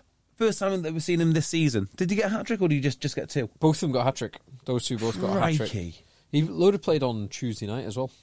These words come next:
Speaker 2: um, for the, in the Prem Cup.
Speaker 1: Sale was so close to signing Loader.
Speaker 2: Really?
Speaker 1: Yeah, about three, four years ago.
Speaker 2: Oh, he's a good player.
Speaker 1: Well, isn't, is, isn't he? I
Speaker 2: He had
Speaker 1: can't
Speaker 2: a cou-,
Speaker 1: remember.
Speaker 2: he had a couple of bad injuries, but he's a hell of a player.
Speaker 1: I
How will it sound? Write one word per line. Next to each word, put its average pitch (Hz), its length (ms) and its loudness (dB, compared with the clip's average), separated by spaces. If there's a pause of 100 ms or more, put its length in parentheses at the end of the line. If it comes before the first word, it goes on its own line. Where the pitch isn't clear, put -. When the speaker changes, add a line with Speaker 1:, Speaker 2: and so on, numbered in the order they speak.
(480)
Speaker 2:
um, 104 280 -2
for - 140 -12
the, 95 340 -6 (160)
in 117 80 -10
the 101 60 -10
Prem 101 180 -8
Cup. - 200 -8 (340)
Speaker 1:
Sale 147 400 0
was 101 100 -4
so 127 240 2
close 120 240 -2
to - 60 -12
signing 110 300 -4
Loader. 95 260 -6 (520)
Speaker 2:
Really? 110 840 2
Speaker 1:
Yeah, 107 80 0
about 98 180 -6
three, 110 180 -6
four 104 200 -6
years 101 180 -4
ago. 98 220 -6 (500)
Speaker 2:
Oh, - 140 -20
he's - 120 -16
a - 40 -20
good 98 120 -16
player. 87 260 -6 (140)
Speaker 1:
Well, 107 180 -8
isn't, 101 240 -10
is, 117 180 -2
isn't 117 320 -4
he? 98 60 -2
I - 20 -6
Speaker 2:
He - 240 -12
had - 60 -6
Speaker 1:
can't 113 100 4
Speaker 2:
a 113 40 0
cou-, 180 60 2
Speaker 1:
remember. 185 400 2
Speaker 2:
he 107 220 -12 (100)
had 117 140 -6
a 117 40 -8
couple 147 200 -4
of 143 80 -2
bad 135 140 2
injuries, 117 400 -4
but - 120 -16
he's 110 200 -18 (180)
a - 20 -20
hell 104 160 -6
of 95 80 -6
a 90 60 -8
player. 90 300 -6 (100)
Speaker 1:
I 143 120 -2